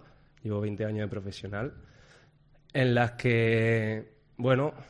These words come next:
por diferentes motivos, porque se cuenta más, se cuenta menos, se es más feliz, se es menos feliz,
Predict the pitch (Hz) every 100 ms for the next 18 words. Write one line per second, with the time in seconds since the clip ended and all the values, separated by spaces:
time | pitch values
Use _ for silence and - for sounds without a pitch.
0 | - - 117 113 117 123 127 127 113 147
1 | 180 151 113 113 110 117 113 110 139 165
2 | 117 107 107 107 110 131 156 165 139 120
3 | 110 107 104 110 104 131 147 113 110 107
4 | 104 - 104 113 156